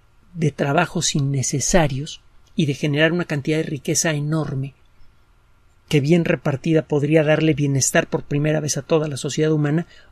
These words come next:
o podría generar una catástrofe social mucho peor que la que ya estamos viviendo ahora.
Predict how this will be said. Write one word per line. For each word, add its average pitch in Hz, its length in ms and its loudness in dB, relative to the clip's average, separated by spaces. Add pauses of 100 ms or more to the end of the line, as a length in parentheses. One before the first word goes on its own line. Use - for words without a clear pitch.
o 190 120 0
podría 151 440 -2
generar 160 500 -2 (240)
una 170 240 2
catástrofe 151 760 -4
social 147 380 0
mucho 143 300 -2
peor - 360 -6
que 147 100 -8
la 123 80 -8
que 135 160 -6
ya 139 80 -6
estamos 135 360 -8
viviendo 131 360 -6
ahora. 160 280 -12